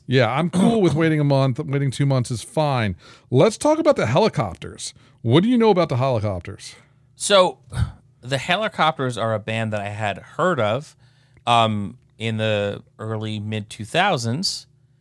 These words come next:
Speaker 2: and then they broke up, and I never thought about them again.
Speaker 1: Really?
Speaker 2: Until, and, and no,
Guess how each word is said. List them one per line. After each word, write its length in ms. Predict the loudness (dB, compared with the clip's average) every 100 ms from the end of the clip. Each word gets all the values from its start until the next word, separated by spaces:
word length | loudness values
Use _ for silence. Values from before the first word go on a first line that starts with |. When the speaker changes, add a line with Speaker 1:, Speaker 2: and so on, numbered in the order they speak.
| _ _ _ _ -4
Speaker 2:
and 720 | 0 0 0 -2 -2 -6 -8
then 340 | -12 -8 -6 -4
they 100 | -4
broke 320 | -4 -4 0
up, 160 | -2 -2
and 60 |
I 40 | -6
never 160 | -6
thought 260 | -6 -4 -4
about 220 | -6 -16
them 120 | -16
again. 320 | -14 -14 -16 -18 -16
Speaker 1:
Really? 520 | -16 -16 -20 _ -16 -8
Speaker 2:
Until, 380 | -6 -6 -8 -6
and, 160 | -6
and 160 | -2 0
no, 140 | 0